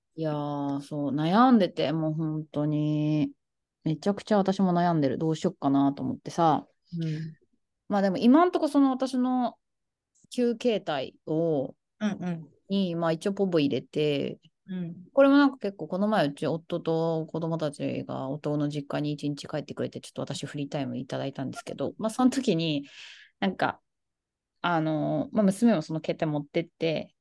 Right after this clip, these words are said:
Speaker 2: うん。
Speaker 1: なんかYouTube見たりしたいからって言って、一日だけこう三百三十円、二十四時間使い放題とか言って、その場で買ってさ、購入して、
Speaker 2: うんうん。
Speaker 1: データ通信購入して使ったりとかできるから、まあ便利だなと思ったんだけど、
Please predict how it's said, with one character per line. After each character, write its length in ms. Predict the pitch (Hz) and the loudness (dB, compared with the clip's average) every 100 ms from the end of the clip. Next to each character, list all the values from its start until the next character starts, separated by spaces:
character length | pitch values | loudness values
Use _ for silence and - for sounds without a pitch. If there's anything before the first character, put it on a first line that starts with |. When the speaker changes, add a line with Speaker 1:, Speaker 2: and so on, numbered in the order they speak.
| _ | _
Speaker 2:
う 60 | 185 | -2
ん。 20 | |
Speaker 1:
な 100 | 185 | -2
ん 20 | |
か 80 | 170 | 0
YouTube 360 | 151 165 190 151 | 0 -2 -6 -4
見 120 | 156 | -2
た 80 | 156 | -2
り 60 | |
し 80 | 143 | -2
た 140 | - 156 | -2 -4
い 80 | |
か 100 | - | -2
ら 80 | 135 | -6
っ 40 | - | -6
て 80 | - | -10
言 100 | - | -6
っ 20 | |
て、 100 | 147 | -4
一 160 | 185 | 2
日 140 | 214 214 | 2 4
だ 140 | 202 | 2
け 60 | 202 | 2
こ 80 | 185 | -6
う 40 | |
三 180 | 190 196 | -2 0
百 120 | 143 | -2
三 200 | - 156 | -2 -2
十 100 | 156 | 0
円、 140 | 147 151 | 0 0
二 120 | 156 | 0
十 80 | 147 | 0
四 120 | 143 | 0
時 80 | 147 | 0
間 180 | 135 | -2
使 160 | 139 143 | 0 0
い 60 | 151 | 0
放 160 | 151 | -2
題 180 | 117 - | -4 -6
と 80 | - | -6
か 80 | 120 | -8
言 60 | |
っ 20 | |
て、 100 | - | -8
そ 120 | - 160 | -4 -2
の 100 | 151 | 0
場 80 | |
で 100 | 139 | 0
買 200 | 151 - | 0 -2
っ 40 | 156 | -2
て 120 | 165 | -2
さ、 240 | 165 156 - | 0 -2 -2
購 140 | 160 | 0
入 160 | 143 143 | 0 0
し 80 | - | -2
て、 120 | - 403 - _ | -4 -4 -12 _
Speaker 2:
う 40 | 202 | -14
ん 40 | |
う 20 | |
ん。 60 | 190 - | -14 -6
Speaker 1:
デ 80 | 165 | -6
ー 20 | |
タ 100 | 151 | -4
通 180 | 147 156 | -2 -2
信 180 | 151 151 | -2 -6
購 160 | 156 | -4
入 120 | 151 147 | -6 -6
し 60 | |
て 100 | - | -8
使 140 | - 156 | -6 -6
っ 40 | |
た 120 | 147 | -4
り 60 | 143 | -4
と 60 | |
か 60 | 147 | -6
で 80 | 143 | -8
き 80 | 170 | -8
る 80 | |
か 80 | - | -4
ら、 60 | 170 | -2
ま 60 | |
あ 20 | 170 | 4
便 200 | 247 240 | 6 6
利 60 | |
だ 140 | 165 156 | 6 2
な 100 | 160 | 2
と 100 | - | -2
思 160 | 156 | -4
っ 40 | 175 | -2
た 120 | 175 | -2
ん 40 | |
だ 60 | 160 | 2
け 100 | 185 | 4
ど、 320 | 240 208 - | 8 6 4